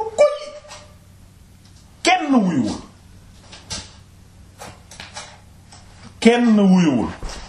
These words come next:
Ba moom moo mujj mu wax ko ñetti yoon,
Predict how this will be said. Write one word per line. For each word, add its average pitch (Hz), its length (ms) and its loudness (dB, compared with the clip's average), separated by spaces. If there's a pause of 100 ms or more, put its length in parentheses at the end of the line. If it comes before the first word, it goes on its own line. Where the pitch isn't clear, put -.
(440)
Ba 156 160 4
moom 196 280 2
moo 190 180 4
mujj 185 300 4
mu 190 180 2
wax 196 220 2
ko 214 80 0
ñetti 269 420 0
yoon, 247 300 2